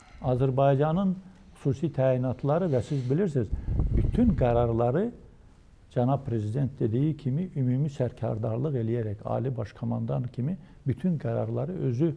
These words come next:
təsdiqləyirdi, özü verirdi. Və Şuşa qərarı da o cümlədən. Ancaq Şuşanın alınması məhz qalalardan, hardan ki, onlar gözləmirdilər ümumiyyətlə. Çünki onlar bilmirdilər ki, Azərbaycan ordusu bu qədər, e,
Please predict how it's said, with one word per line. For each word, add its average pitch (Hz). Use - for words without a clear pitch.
təsdiqləyirdi, 101
özü 135
verirdi. 101
Və 160
Şuşa -
qərarı 135
da 190
o 190
cümlədən. 110
Ancaq 247
Şuşanın 226
alınması 202
məhz 151
qalalardan, 175
hardan 156
ki, 147
onlar 143
gözləmirdilər 120
ümumiyyətlə. 107
Çünki 240
onlar 254
bilmirdilər 175
ki, 147
Azərbaycan 175
ordusu 175
bu 208
qədər, 202
e, -